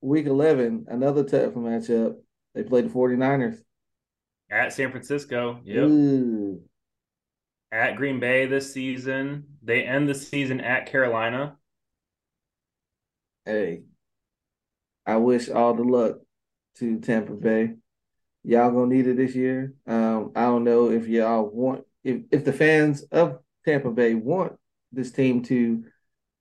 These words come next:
Speaker 1: succeed, or if you want them to suck, so you can get either Drake May or Caleb Williams or Michael Penix, whichever you prefer.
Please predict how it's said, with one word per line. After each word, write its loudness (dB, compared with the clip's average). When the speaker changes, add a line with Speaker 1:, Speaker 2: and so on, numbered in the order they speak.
Speaker 1:
succeed, 0
or 6
if 2
you 2
want 8
them 2
to 2
suck, 4
so 2
you 4
can 0
get 2
either 0
Drake -2
May -4
or -2
Caleb 2
Williams -2
or 6
Michael 6
Penix, 2
whichever 2
you -2
prefer. 2